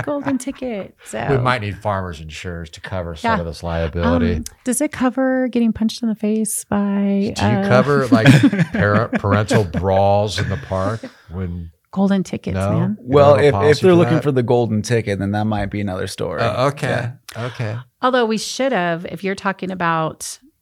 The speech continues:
Speaker 1: windshield repair, this is, you only get a hundred dollars cash back if you utilize your insurance. You guys cover, you guys obviously
Speaker 2: Do you guys have a
Speaker 1: have
Speaker 2: policy
Speaker 3: We
Speaker 2: for
Speaker 3: definitely
Speaker 2: that?
Speaker 3: offer full safety glass coverage. Yes.
Speaker 2: Nice. So
Speaker 1: Perfect.
Speaker 2: i-, if I wanted to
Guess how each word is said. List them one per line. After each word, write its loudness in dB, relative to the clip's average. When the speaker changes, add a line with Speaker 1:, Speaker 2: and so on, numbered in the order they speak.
Speaker 1:
windshield -8
repair, -12
this -6
is, -8
you -6
only -4
get -6
a -6
hundred -4
dollars -8
cash -12
back -12
if -8
you -6
utilize -8
your -6
insurance. -12
You -12
guys -8
cover, -8
you -12
guys -10
obviously -8
Speaker 2:
Do -4
you -2
guys -2
have 0
a -4
Speaker 1:
have -12
Speaker 2:
policy 2
Speaker 3:
We 0
Speaker 2:
for -8
Speaker 3:
definitely 2
Speaker 2:
that? 0
Speaker 3:
offer -2
full -4
safety -2
glass -4
coverage. -2
Yes. -6
Speaker 2:
Nice. -6
So 0
Speaker 1:
Perfect. -14
Speaker 2:
i-, -6
if -4
I 4
wanted 0
to -2